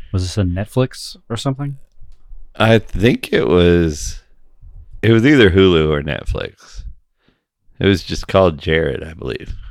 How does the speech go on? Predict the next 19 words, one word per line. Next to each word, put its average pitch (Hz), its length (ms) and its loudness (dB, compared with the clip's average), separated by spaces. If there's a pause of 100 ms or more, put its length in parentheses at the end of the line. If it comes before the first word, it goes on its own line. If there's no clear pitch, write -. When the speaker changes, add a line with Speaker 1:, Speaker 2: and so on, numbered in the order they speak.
(1200)
Speaker 2:
It 131 80 8
was 92 240 4
really 78 560 0
good. 67 420 -12 (160)
<laughs> - 140 -20 (480)
Do 110 120 -6
you 127 160 -2
know 95 140 -2
that? 92 380 -4 (1200)
Speaker 1:
Is 107 220 2
it 110 100 -4 (680)
Catching 127 540 2 (100)
a - 20 0
Monster 117 680 0
from 98 280 0
this 107 260 -2
year? 120 300 0 (840)
Speaker 2:
Oh, 85 300 2
yeah. 80 420 -2